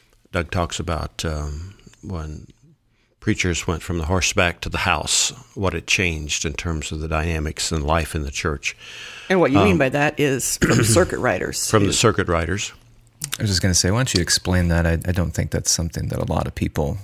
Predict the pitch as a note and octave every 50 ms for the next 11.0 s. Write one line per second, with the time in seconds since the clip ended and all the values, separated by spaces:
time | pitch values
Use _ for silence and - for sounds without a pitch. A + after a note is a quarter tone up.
0 | - - - G2 G2 - - E2+ D#2 D#2+ E2+ - - - - - - - - -
1 | B1+ B1 - - G#2 G#2 G2+ G2+ F#2+ F#2+ F#2 C2 A#1+ B1 - A#1 C2 - - -
2 | - - - - C3+ C3+ - - C3 B2+ - C3+ C#3+ - - C3 A2 G#2 G2 G2
3 | G2+ F#2+ G2 F#2+ F2+ F2 - F#2+ F#2 E2 - E2 E2 - - - - D#2+ E2 D#2
4 | - - - D2+ C#2+ D2 D#2 D#2 D#2 D#2 D2+ D2+ D2+ D2+ D#2 F#2 _ _ - -
5 | - - - - - - _ _ _ - F#2 E2 D#2 D2+ D2+ D#2 D2+ D#2 D#2+ -
6 | B2 _ _ _ - _ - G2 F#2 F2 E2 - F2 D#2+ - G2 E2+ E2 E2 E2+
7 | E2 - - - E2 - - - E2+ E2 E2+ D#2 D#2 D#2+ E2 D2+ - - G2+ F2+
8 | - E2+ D2 D#2 D2+ D#2 D#2 D2 - - E2+ - E2 F2 E2 D#2 - - D2 D2
9 | - - - G2+ F2+ - F2+ - - - - - - G2+ E2 - - D#2 D2+ C#2+
10 | - - - G2 E2+ - - - D#2 - - - A2 F#2 E2 - - - -